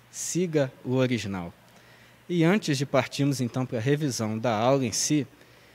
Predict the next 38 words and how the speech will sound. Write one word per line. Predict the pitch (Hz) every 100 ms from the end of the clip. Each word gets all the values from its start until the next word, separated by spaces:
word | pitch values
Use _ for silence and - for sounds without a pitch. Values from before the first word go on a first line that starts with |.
| - _
eu | 123 131
gostaria | 131 135 143 139
de | 143
relembrar | 127 151 147 117 131 139 135
o |
que | -
o | 117
pastor | 110 - 117
Mike | 117 147 -
falou | 120 113
aqui | 104 113
na | 110
última | 101 - 113
aula, | 117 135 143 - - - - - -
com | 113
respeito | 107 110 - 127 127
ao | 135
padrão | 131 147 117 127 139 135
em |
que | - 123 120 104 135
Yeshua | 143 135 - 156 139 95 -
segue | - - 139 131 101
em | 95
todas | - 127 117
as | 120 -
cartas | 143 156 - -
que | -
ele | 104
direciona | 98 101 101 - 98
às | 98
igrejas, | 104 104 120 127 131 - - - - - -
às | 95
sete | - 110 104
igrejas | 95 120 123 95
de | 95
Apocalipse, | - 101 - - 107 127 156 - 156 - - - - - - - -
e | 127 127 131
que | - 143 120